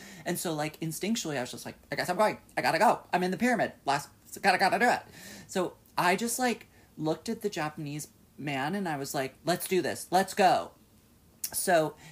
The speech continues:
he climbed the ladder, I climbed the ladder, we go into the hole. Now I'm seeing the hole,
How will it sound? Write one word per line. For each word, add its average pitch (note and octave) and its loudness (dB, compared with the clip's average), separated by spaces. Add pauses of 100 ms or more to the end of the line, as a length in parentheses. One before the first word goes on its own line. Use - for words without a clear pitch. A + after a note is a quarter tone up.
he D#3+ -2
climbed D#3+ -4
the E3 -2
ladder, C#3 -2
I B2+ 0
climbed C3+ -8
the C#3 -8
ladder, A#2+ -4
we B2+ -10
go D3 -4
into C#3+ -8
the C3+ -10
hole. C3 -4
Now E3+ -2
I'm F3 -4
seeing C4 -2
the B3+ 0
hole, F3 -4